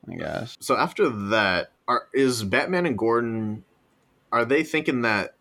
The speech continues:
Speaker 2: Penguin's the guy now? They're like, they're looking for an informant because when Selina Kyle was collecting intel, they were talking about there was an informant.
Speaker 1: Hmm.
Speaker 2: Annika,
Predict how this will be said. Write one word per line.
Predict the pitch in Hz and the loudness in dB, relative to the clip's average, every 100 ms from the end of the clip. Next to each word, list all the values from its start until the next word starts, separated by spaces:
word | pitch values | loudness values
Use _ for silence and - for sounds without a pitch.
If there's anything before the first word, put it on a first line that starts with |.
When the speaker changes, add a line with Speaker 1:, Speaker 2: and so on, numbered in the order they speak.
| - | -6
Speaker 2:
Penguin's | 120 104 113 107 | -2 0 0 -2
the | 92 | -4
guy | 92 92 | -2 0
now? | 98 104 | 0 0
They're | 107 104 | 0 0
like, | 95 95 | 0 0
they're | 123 | 2
looking | 151 165 143 | 2 0 -4
for | - 123 | 0 0
an | 101 | 0
informant | 85 - 101 92 64 - - | -6 -6 -4 -4 -6 -10 -8
because | 98 95 - 101 98 98 | -6 -4 0 0 -2 -6
when | 92 117 110 | -4 -2 -2
Selina | - 107 131 120 | -2 -2 -2 0
Kyle | 123 110 | 2 2
was | 104 98 | 2 -2
collecting | - 104 101 95 92 | -2 -2 -2 -6 -6
intel, | 98 92 101 | -6 -2 0
they | 98 | 0
were | 95 | -2
talking | - 110 107 | -2 -4 -2
about | 104 98 - - - - | -2 -2 -4 -16 -20 -6
there | 120 | 0
was | 117 | 0
an | 117 | 2
informant. | 101 92 - 107 85 64 - - - _ _ | 0 -2 -4 -2 -2 -8 -10 -10 -12 _ _
Speaker 1:
Hmm. | 139 123 110 95 - - _ | 0 0 0 -6 -14 -20 _
Speaker 2:
Annika, | 117 123 - 95 95 | 0 0 0 0 -2